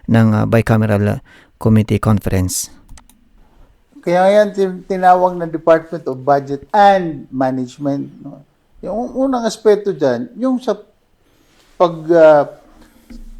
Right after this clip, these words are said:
Speaker 2: gagawa ng budget proposal, no? Yung National Expenditure Program, D B M talaga yan. Ngayon,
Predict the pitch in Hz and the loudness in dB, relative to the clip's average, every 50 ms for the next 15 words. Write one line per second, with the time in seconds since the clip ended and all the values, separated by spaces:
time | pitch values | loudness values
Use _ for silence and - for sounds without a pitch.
0 | - - - - - 139 131 147 151 165 151 147 156 156 160 165 170 170 165 151 | -20 -20 -20 -20 -20 -8 2 4 6 6 6 4 2 4 4 6 6 4 4 2
1 | 147 139 139 135 127 131 127 123 123 127 123 139 131 135 - - 139 127 131 131 | -2 -4 -4 -4 -6 -6 -4 -4 -4 -2 -2 -4 -6 -6 -6 -8 -8 -6 -6 -6
2 | 123 113 - - 135 123 120 113 117 113 120 123 _ _ _ _ 143 147 165 175 | -8 -8 -6 -6 -6 -6 -6 -8 -12 -16 -20 -20 _ _ _ _ -16 -14 -12 -4
3 | 185 196 190 196 - 185 180 165 139 - - - 143 131 135 131 131 - 143 131 | -4 -4 -4 -4 -4 -4 -4 -4 -4 -8 -8 -8 -6 -6 -6 -8 -6 -8 -8 -8
4 | - - 117 107 107 113 110 104 104 110 131 160 156 180 180 175 175 160 - 143 | -8 -10 -10 -10 -10 -12 -14 -14 -12 -10 -8 -8 -2 -2 -2 -2 -2 -6 -8 -8
5 | 131 123 120 123 120 120 127 - 139 - _ _ _ _ _ _ _ _ _ _ | -8 -8 -10 -10 -10 -10 -12 -12 -16 -20 _ _ _ _ _ _ _ _ _ _
6 | _ _ _ _ _ _ _ _ _ _ _ - 254 262 254 220 190 180 175 - | _ _ _ _ _ _ _ _ _ _ _ -2 0 2 4 4 4 2 0 -4
7 | - | -10